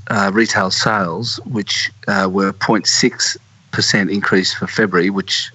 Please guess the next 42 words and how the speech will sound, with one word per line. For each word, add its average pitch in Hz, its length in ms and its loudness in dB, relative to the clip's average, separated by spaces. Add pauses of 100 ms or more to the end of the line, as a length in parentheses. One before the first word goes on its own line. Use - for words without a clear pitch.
uh, 92 140 -2
followed 92 460 2
a 85 40 -8
pretty 90 300 -2
soft - 420 -2 (640)
December 92 380 2
and 87 120 0
January. 101 520 2 (640)
Um, 110 520 2 (480)
uh, - 420 2
how 160 220 4
encouraged 135 680 0 (340)
were 120 240 2
you 95 220 2
by 87 240 0
that? 90 220 -2
Do 123 80 4
you 123 60 6
think 117 220 2
that, 92 120 -2 (280)
um, 95 460 2
there's 98 200 2
a 92 80 2
sort 92 240 2
of 87 80 0
a, 90 260 0
a 95 80 -4
solid, 104 460 2 (640)
uh, 98 200 2
rise 107 300 2
going 107 240 2
on 107 160 4
there, 113 280 4
or, 90 300 2
or, 87 480 -2
or 92 180 0
are - 20 0
you 87 140 0
still 92 220 -2
cautious - 420 -4
about 82 240 -6
it? 78 140 -14